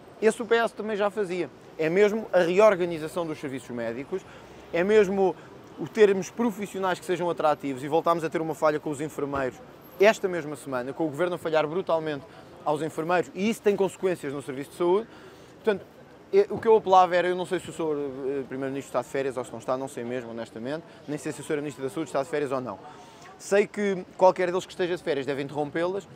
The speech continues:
para olhar para o que se está a passar nas urgências em Portugal. Eh, e acho que isso é o dever de um político, de dar soluções. As pessoas estão novamente muito inquietas sobre o funcionamento da saúde, como estavam há um ano e tal atrás, quando ainda era o governo do P S,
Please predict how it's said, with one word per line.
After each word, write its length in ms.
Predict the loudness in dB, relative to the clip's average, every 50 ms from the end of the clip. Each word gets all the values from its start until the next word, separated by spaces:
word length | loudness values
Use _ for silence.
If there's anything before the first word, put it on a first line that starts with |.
| -16 -6 -2
para 140 | 2 4
olhar 240 | 4 4 4 2 0
para 140 | -2 -4 -8
o 20 |
que 80 | -8 -8
se 60 | -4
está 120 | -2 -2 -2
a 40 |
passar 240 | -2 -4 -6 -6 -6
nas 160 | -6 -6 -6
urgências 420 | -6 -6 -6 -6 -8 -8 -8 -8 -8
em 80 | -8
Portugal. 380 | -10 -10 -6 -2 0 0 0 -2 -6 -18 -20 -20 -20 -12 -6
Eh, 220 | -4 -2 -2 -2 0
e 120 | 2 2
acho 200 | 2 0 -2 -6
que 100 | -10 -10
isso 140 | -8 -6 -4
é 40 | -4
o 60 | -4
dever 260 | -4 -4 -4 -4 -4
de 60 | -4
um 80 | -8 -8
político, 640 | -8 -4 -2 -2 -2 -2 -4 -6 -10 -8 -8 -10 -10 -12 -18 -20 -20 -20 -8
de 120 | -4 0 6
dar 220 | 8 8 8 6
soluções. 540 | 4 -4 -8 -8 -6 -2 -2 -2 -2 -2 -4 -10 -20 -20 -20 -20 -10 -6
As 180 | -4 -2 -2 -2
pessoas 260 | 0 2 2 2 2
estão 200 | 0 -2 -4 0
novamente 680 | 4 6 6 6 6 6 0 -4 -4 -4 -4 -6 -8 -12 -14 -8
muito 260 | -4 -2 -2 -2 -2 -4
inquietas 400 | -4 0 0 0 0 0 -2 -4
sobre 160 | -4 -4 -4
o 20 | -4
funcionamento 500 | -6 -10 -10 -8 -8 -8 -6 -6 -4 -6
da 60 | -6
saúde, 480 | -6 -6 -6 -4 -2 -2 -4 -4 -6 -10 -14 -18 -20 -20 -6 0
como 140 | 0 0 0
estavam 420 | 2 4 4 4 4 4 0 0
há 60 | 0
um 120 | 0 -2 -2
ano 140 | -4 -6
e 40 | -6
tal 200 | -2 -2 -2 -2
atrás, 400 | -2 -2 -2 0 0 0 -2 -4
quando 220 | -6 -10 -10 -8 -6
ainda 140 | -4 -2
era 80 | 0 0
o 60 | -2
governo 280 | -2 -4 -6 -6 -6 -8
do 80 | -6
P 80 | -4 0
S, 260 | 0 2 2 0 -2